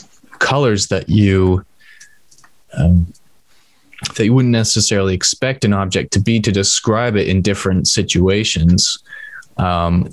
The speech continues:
to, to give your, uh, your piece more realism. Uh, because,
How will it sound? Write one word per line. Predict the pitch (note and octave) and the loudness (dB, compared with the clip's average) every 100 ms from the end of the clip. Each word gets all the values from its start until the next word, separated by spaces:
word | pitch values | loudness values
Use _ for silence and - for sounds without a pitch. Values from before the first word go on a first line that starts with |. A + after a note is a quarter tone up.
| - | -6
to, | - G2+ F#2+ F#2 | -2 0 0 0
to | - A#2+ | -2 -2
give | G2+ A#2 A#2 G#2 - | 0 0 0 -2 0
your, | G2+ G2 F#2+ F#2 - F2 | 0 2 0 0 -2 -2
uh, | F#2 F#2 | 0 0
your | - F#2+ | 0 -2
piece | - B2 A2 - | 0 -2 0 0
more | G2 F#2 | 0 0
realism. | G2 C3+ A#2 F#2+ G2+ E2 - - - - - - - - | 2 2 2 0 0 0 0 -4 -16 -16 -16 -20 -18 -2
Uh, | E2+ E2+ E2+ - - | 2 4 4 0 -4
because, | F#2+ - F#2+ F2+ - - | -4 -2 -2 0 -2 -4